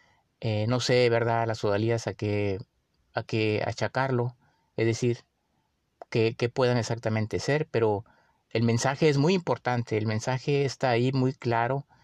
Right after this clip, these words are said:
muy conciso y muy reconfortante para los tiempos en que estamos viviendo y que vamos a vivir.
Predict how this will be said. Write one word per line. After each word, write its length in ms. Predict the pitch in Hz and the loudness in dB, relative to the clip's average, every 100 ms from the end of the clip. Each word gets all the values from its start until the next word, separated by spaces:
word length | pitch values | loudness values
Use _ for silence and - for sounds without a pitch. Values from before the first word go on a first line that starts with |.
| _ _ - | _ _ -4
muy 200 | 110 117 | -2 0
conciso 640 | 131 127 - 117 - 127 | 0 0 0 -2 -2 -4
y 140 | 127 110 | 0 0
muy 200 | 113 120 | 2 0
reconfortante 880 | 120 - 107 - 95 - 101 117 | -2 -2 -4 -4 -6 -4 -6 -4
para 200 | 120 110 | -4 -2
los 140 | 98 - | -2 -2
tiempos 460 | 104 110 117 - | -6 -4 -6 -6
en 220 | - 123 104 | -6 -4 -2
que 80 | |
estamos 340 | 101 - 104 107 | -4 -2 -2 -2
viviendo 500 | 117 110 104 123 123 _ _ _ _ _ | -2 -2 -2 -4 -6 _ _ _ _ _
y 140 | 101 107 | -6 -4
que 380 | - 101 98 95 | -2 0 2 0
vamos 420 | 98 110 - - _ _ | 0 -2 -6 -14 _ _
a 140 | 90 90 | -6 -4
vivir. 360 | 90 95 113 | -4 -6 -10